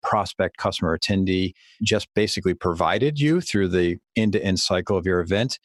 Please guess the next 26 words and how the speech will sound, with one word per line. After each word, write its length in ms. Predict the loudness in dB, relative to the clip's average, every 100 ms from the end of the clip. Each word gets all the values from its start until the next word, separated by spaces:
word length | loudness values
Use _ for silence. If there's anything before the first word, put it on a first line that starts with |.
| _ -2
and 120 | -2
filling 420 | 0 0 2 2
that 220 | 2 2
in 240 | 2 2 2
and 160 | 0
adding 340 | 0 2 2 2
that 220 | 0 0
into 960 | 0 0 0 0 0 2 2 0 -2 -2
your 340 | 0 2 0 -2
customer 420 | -4 -2 -2 -2
profiles 560 | 0 0 2 0 0 0
and 80 |
your 140 | -2 0
internal 340 | -2 0 -2
reporting 460 | -2 -2 -2 0 0
metrics. 420 | -2 -2 -4 -4 -10 _ _ -2
That's 240 | -2 0
a 100 | 0
holy 480 | 0 0 0 2 2
grail 340 | 2 2 2
for 140 | 0 0
data 240 | 0 0
scientists. 540 | 0 0 0 0 0 0
It 60 |
adds 260 | 0 -2 0
more 560 | 0 2 2 0 -2